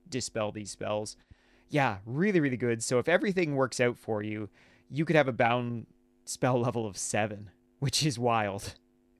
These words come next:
Finally, uh, or not quite finally, uh, we got Stop Messing Around as the next special rule. Any orc unit within twenty-four inches of the center of the effigy, which fails an animosity test,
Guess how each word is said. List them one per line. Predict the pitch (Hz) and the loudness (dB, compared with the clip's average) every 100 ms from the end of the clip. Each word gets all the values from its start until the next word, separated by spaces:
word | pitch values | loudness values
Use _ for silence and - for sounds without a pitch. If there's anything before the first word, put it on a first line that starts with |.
| _ _ | _ _
Finally, | - 135 139 151 170 - | -4 -2 0 -2 -4 -4
uh, | - 123 117 | 0 2 4
or | - 196 | 4 2
not | 220 | 2
quite | - 170 | 0 -2
finally, | - 104 135 - | 0 -4 -4 0
uh, | 120 113 | 2 2
we | 123 | 2
got | 120 117 - | 2 2 0
Stop | - - 156 180 | -8 -2 -2 0
Messing | 131 135 - 156 | -4 -4 -4 -4
Around | 120 107 120 160 | -4 -4 -6 -8
as | 107 | -6
the | |
next | 107 - - | -6 -6 -4
special | 110 107 113 | -4 -4 -6
rule. | 110 143 147 - - - - | -4 -2 -4 -8 -20 -14 -4
Any | 254 254 | -2 2
orc | 160 175 139 | 0 0 -2
unit | 156 | -4
within | - 113 110 | -4 -4 -6
twenty-four | - - 143 151 123 123 | -6 -4 -4 -2 -4 -4
inches | 117 - 120 | -4 -4 -4
of | 113 104 | -6 -8
the | 101 | -8
center | - - 123 123 127 - | -6 -2 -2 -2 -6 -4
of | 107 101 | -6 -6
the | - | -4
effigy, | 120 151 156 185 | -2 -2 -4 -6
which | 214 107 - | -6 -8 -4
fails | 143 156 131 | -2 0 0
an | |
animosity | 120 117 131 170 - 170 | -2 0 -2 -2 -6 -2
test, | 180 202 - | 0 0 -4